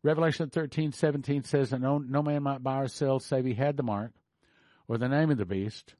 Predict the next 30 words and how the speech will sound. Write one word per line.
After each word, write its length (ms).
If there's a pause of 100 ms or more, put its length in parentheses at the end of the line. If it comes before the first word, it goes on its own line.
(500)
or 140
the 100
number 280
of 80
his 180
name. 340 (1040)
Revelation 460
fifteen 360
five 320
says, 280
"I 80
saw 320
as 100
it 80
were 320
a 60
sea 200
of 100
glass 420
mingled 260
with 140
fire, 280
and 140
them 160
that 120
got 180
victory 400
over 140
the 80
beast 480